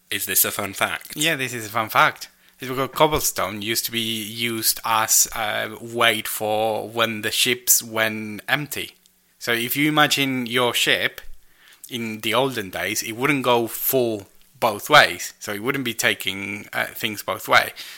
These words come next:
Speaker 2: So it would go to deliver something, and then in order to come back, it couldn't come back empty because it would, like, tip imbalance or whatever. So they would fill it with cobblestones, and then they would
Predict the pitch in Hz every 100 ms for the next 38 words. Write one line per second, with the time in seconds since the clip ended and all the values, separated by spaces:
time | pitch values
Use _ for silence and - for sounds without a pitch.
0 | - - 110 107 104 98 - _ _ -
1 | _ - - 120 113 113 - _ - -
2 | - 127 135 139 - 131 123 117 113 120
3 | 110 - 143 151 - 98 139 175 _ _
4 | _ - 113 110 120 120 120 - - -
5 | _ _ 110 113 135 135 135 - 123 127
6 | 151 135 - 143 - - _ _ _ _
7 | _ _ - - 143 147 127 - 117 104
8 | 104 143 143 - 92 - - 98 95 95
9 | 90 92 - _ _ _ - 120 - 98
10 | 101 104 95 - 98 127 120 - - 110
11 | 107 107 107 - 113 101 95 - 151 123
12 | - - 85 117 147 - - _ _ _
13 | _ - 110 113 110 110 110 _ - 110
14 | 107 110 110